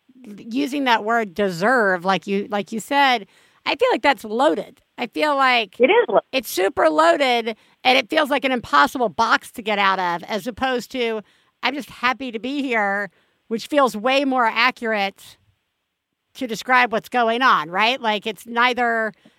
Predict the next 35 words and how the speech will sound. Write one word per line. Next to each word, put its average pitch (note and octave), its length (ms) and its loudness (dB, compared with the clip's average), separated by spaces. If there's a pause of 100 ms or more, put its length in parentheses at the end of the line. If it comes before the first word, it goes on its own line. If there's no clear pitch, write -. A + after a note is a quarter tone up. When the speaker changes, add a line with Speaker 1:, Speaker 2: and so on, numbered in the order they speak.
(100)
Speaker 1:
a A3 100 -4
nod A#3+ 420 2
to C#4 120 -4
the, B3 160 -2
it's, A#3+ 120 -8
like, A#3+ 200 -4 (160)
neither C4+ 320 0
a B3 80 2
nod B3 560 4
or A3 280 0
a G3 460 -2 (340)
dismissal A#3 640 2
of F3+ 300 0 (180)
life G#3+ 460 0
to - 120 -12
date. D3+ 420 -10 (920)
Speaker 2:
Exactly. C#4 600 2
And A3+ 120 0
also, C4 580 2
I A#3+ 100 4
would B3+ 140 -4
never C#4+ 260 2
put - 220 -4
myself A#3 360 -2
above G#3+ 680 0 (240)
someone G3 300 0
who F3+ 100 -10
didn't G#3 300 -4
get C#3+ 200 -10
sober C3 380 -4 (320)
or - 140 2
Speaker 1:
Right. G3+ 140 4
Speaker 2:
is - 40 -18
struggling F#3+ 420 2
now, F#3 180 0